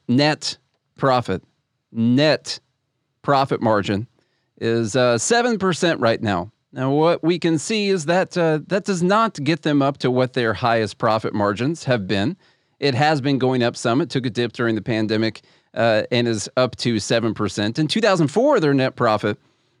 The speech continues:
margin was eight point five percent. And, but of course, their revenue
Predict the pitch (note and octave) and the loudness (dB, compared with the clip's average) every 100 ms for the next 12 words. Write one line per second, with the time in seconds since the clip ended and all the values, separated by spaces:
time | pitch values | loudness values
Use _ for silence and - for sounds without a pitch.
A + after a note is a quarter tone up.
0 | _ _ - A#2+ A2+ G#2 G#2+ D#3+ - A#2+ | _ _ -2 2 2 2 -2 -4 -6 -2
1 | A2 - C3 - B2+ A2 C3 C#3 C#3+ A2 | -2 0 -2 0 -2 0 0 2 0 -2
2 | F#2 E2+ F2+ - _ _ _ _ - A2+ | -4 -4 -6 -8 _ _ _ _ -4 -2
3 | A#2 A2 D3 C3+ C3 A#2 C#3+ G3+ A#2+ G2+ | 0 0 0 2 2 4 4 4 2 2
4 | C#3 | -2